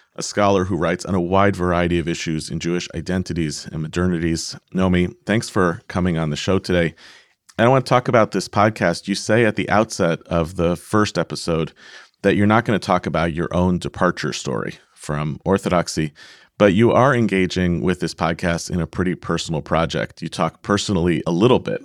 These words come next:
about your own choices. You're invited, a lot of your friends and colleagues from the O T D community participate. So maybe I could start by asking you, what's at stake for you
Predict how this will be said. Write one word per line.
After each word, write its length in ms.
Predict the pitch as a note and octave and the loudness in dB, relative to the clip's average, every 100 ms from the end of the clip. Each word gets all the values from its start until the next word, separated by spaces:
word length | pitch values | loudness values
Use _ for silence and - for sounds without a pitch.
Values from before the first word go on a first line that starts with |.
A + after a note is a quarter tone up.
| - | -8
about 280 | D#2+ D#2+ A#1+ | -4 -2 0
your 160 | E2+ | 0
own 100 | E2 | 0
choices. 520 | E2 G#2+ G2+ F2+ E2 E2+ | 0 0 0 -2 -4 -4
You're 100 | D#2+ | -4
invited, 420 | E2 F#2+ F2+ - | 0 0 0 -2
a 40 | |
lot 160 | F2+ F#2+ | 2 2
of 100 | F#2 | 2
your 120 | E2+ | -2
friends 480 | - G2+ F#2+ F#2 - - - - _ F2 | 0 2 2 -2 -8 -18 -20 -20 _ -4
and 140 | F#2 | -2
colleagues 640 | G#2 G2 G2 F2+ - - - | 2 4 4 2 -2 -12 -4
from 340 | F#2+ F#2+ G2 | 0 0 0
the 260 | F2+ E2+ - | -2 -2 0
O 120 | G2+ | 0
T 160 | G2+ F2+ | 0 -4
D 180 | F#2 F2+ | -2 -2
community 380 | E2+ E2+ E2 | -2 0 -2
participate. 640 | - F2 - - G2+ F2+ F2+ | -2 -4 -4 -8 -4 -4 -2
So 240 | - G#2+ G#2 - - | 0 0 -2 -14 -6
maybe 180 | E3 G#3 | -2 0
I 40 | F#3+ | 0
could 120 | D3 | 0
start 220 | B2 A2+ | 2 2
by 80 | F2 | 4
asking 420 | G2+ - G2 F#2+ | 2 2 0 2
you, 140 | F2+ | 2
what's 260 | F2+ A#2+ - | 2 0 -2
at 140 | C3+ | -4
stake 340 | - - G2+ - | -4 -2 -2 -4
for 160 | - | -6
you 240 | D2+ A#1 | -4 -6